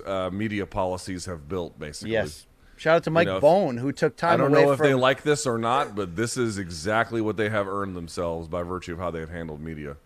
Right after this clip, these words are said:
Speaker 2: Mike
Speaker 1: and
Speaker 2: Bond
Speaker 1: media
Speaker 2: took time
Speaker 1: criticism.
Speaker 2: away from getting to third base on an airplane to put that picture out for people to see. So thank you very much, Mike.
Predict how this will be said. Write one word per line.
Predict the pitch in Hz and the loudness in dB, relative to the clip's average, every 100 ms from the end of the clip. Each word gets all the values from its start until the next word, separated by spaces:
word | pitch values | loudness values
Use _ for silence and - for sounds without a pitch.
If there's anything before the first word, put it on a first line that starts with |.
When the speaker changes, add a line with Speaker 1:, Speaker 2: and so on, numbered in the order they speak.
| _ _ - - | _ _ -20 -2
Speaker 2:
Mike | 147 160 | 0 2
Speaker 1:
and | 165 | 4
Speaker 2:
Bond | 165 170 | 4 4
Speaker 1:
media | |
Speaker 2:
took | 170 | 0
time | 165 | 0
Speaker 1:
criticism. | 170 170 | 2 2
Speaker 2:
away | 151 156 | 4 2
from | 151 143 | 2 0
getting | 156 139 | -2 -2
to | |
third | - 156 139 | 0 0 2
base | 147 147 | 0 0
on | 123 | -2
an | 117 | 0
airplane | 151 - 135 113 | -2 0 -2 -4
to | |
put | 104 110 | -4 -4
that | 107 104 | -4 -4
picture | 113 - 110 | -6 -6 -6
out | 101 101 | -6 -10
for | 110 | -12
people | 104 98 101 | -12 -10 -10
to | 101 | -10
see. | - 101 | -12 -14
So | - | -12
thank | 98 123 117 | -6 -6 -4
you | 110 | -2
very | 117 | 0
much, | 117 117 113 | 2 0 -2
Mike. | 120 | -2